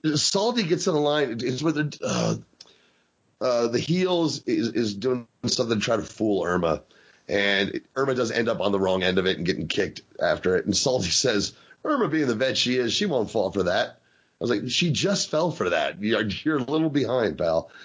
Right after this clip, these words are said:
And, uh, apparently the only word she knows in American is foul. I'm like, "Okay." And then you got David Manning.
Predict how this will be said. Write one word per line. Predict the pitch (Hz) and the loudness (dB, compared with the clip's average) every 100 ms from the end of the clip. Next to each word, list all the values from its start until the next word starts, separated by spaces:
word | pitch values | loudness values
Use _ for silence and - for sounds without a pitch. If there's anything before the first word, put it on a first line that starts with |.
| - - - - | -20 -20 -20 -4
And, | 127 127 117 | -2 2 2
uh, | 110 107 - | 2 2 0
apparently | 107 156 147 131 | 0 0 2 0
the | - 117 | 0 0
only | 143 175 196 | 0 2 2
word | 165 165 190 165 | 2 2 0 0
she | - 196 | 0 0
knows | 185 170 147 | 2 2 2
in | |
American | 151 147 185 160 123 127 | 0 0 0 0 0 0
is | 113 - | 0 -2
foul. | - - 135 151 87 82 - _ _ _ _ _ - | -4 -2 0 2 2 0 -6 _ _ _ _ _ -2
I'm | 110 | 2
like, | 104 107 | 2 2
"Okay." | 123 127 107 - 104 104 | 2 0 -2 -2 0 2
And | - 160 | 0 0
then | 233 | 2
you | 185 | 0
got | 113 | 0
David | 139 139 123 | 0 0 0
Manning. | 113 113 107 90 82 | 0 2 2 0 -4